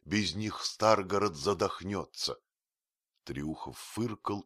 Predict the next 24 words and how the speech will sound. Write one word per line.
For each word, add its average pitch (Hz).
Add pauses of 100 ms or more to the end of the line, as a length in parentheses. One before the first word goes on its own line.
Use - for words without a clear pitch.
и 92
шел 95
в -
кухню 85
пилить 73
дрова. 65 (840)
Все -
хозяйственные 76
работы 76
по 69
дому 62 (380)
он 160
выполнял 73
сам. 52 (680)
Он 90
сконструировал 80
и -
построил 82
люльку 82
для 80
ребенка 78 (320)
и 147
стиральную 87
машину. 55